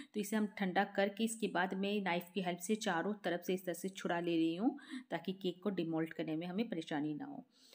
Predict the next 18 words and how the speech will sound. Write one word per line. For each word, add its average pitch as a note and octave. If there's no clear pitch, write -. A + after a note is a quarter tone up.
अब G#3
देखिए, A3+
मैंने A#3
एक -
प्लेट A3
रख G#3+
दिया F#3
है, G3
इस C#4+
प्लेट G3+
को G#3+
इस G#3+
तरह A3
से A3
हम G3
बेक E3+
कर A3+
देंगे G#3